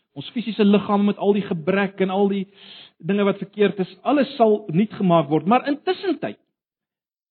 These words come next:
intussen tyd, broers en susters, baie belangrik, leef ons nie maar net in 'n,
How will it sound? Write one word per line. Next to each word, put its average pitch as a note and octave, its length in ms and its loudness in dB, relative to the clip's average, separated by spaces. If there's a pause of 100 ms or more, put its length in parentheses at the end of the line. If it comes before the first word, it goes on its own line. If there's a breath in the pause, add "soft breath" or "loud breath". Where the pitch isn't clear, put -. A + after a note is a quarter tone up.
(680)
intussen E4+ 440 -2
tyd, C4 300 0
broers D4+ 240 2
en B3 80 -6
susters, B3 280 -4
baie C#4 200 -2
belangrik, C4 340 0 (160 loud breath)
leef D#4+ 240 6
ons F4+ 160 0
nie F#4 80 0
maar E4+ 160 4
net C4+ 280 -2
in B3+ 180 -2
'n, A#3 340 4